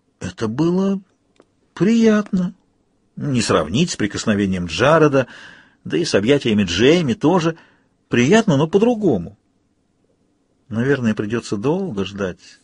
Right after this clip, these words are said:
Знаешь, это все как-то странно", — сказала я. Он улыбнулся. "Знаю". Он снова улыбнулся,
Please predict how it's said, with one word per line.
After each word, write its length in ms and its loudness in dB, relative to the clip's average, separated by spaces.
Знаешь, 340 -6
это 80 -14
все 180 -8
как-то 280 -12
странно", — 460 -6
сказала 360 -6
я. 200 -8
Он 180 0
улыбнулся. 540 -2
"Знаю". 560 -4
Он 120 2
снова 300 4
улыбнулся, 640 0